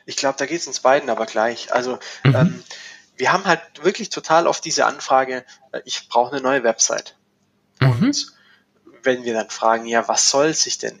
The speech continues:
Speaker 1: ändern?", dann
Speaker 2: Mhm.
Speaker 1: merkt man oft, dass beim Kunden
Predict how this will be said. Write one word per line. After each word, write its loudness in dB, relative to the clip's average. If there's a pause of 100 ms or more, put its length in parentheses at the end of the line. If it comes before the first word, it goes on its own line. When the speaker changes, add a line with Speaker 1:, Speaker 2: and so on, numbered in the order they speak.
Speaker 1:
ändern?", -4 (580)
dann 2
Speaker 2:
Mhm. 4
Speaker 1:
merkt 2
man 0
oft, 0
dass 0
beim -2
Kunden -8